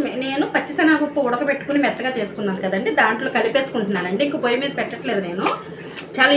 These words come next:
ఈజీగా అయిపోద్దండి. ఇలా అయితే మనకి వండుకున్నట్టు ఉండదన్నమాట,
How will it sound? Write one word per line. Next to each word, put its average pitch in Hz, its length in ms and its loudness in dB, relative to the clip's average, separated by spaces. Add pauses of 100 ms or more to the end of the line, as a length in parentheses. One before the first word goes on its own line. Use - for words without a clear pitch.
ఈజీగా 339 340 4 (140)
అయిపోద్దండి. 285 540 2
ఇలా 262 140 6
అయితే 277 220 -2
మనకి 339 280 -2 (560)
వండుకున్నట్టు 302 500 4
ఉండదన్నమాట, 254 380 2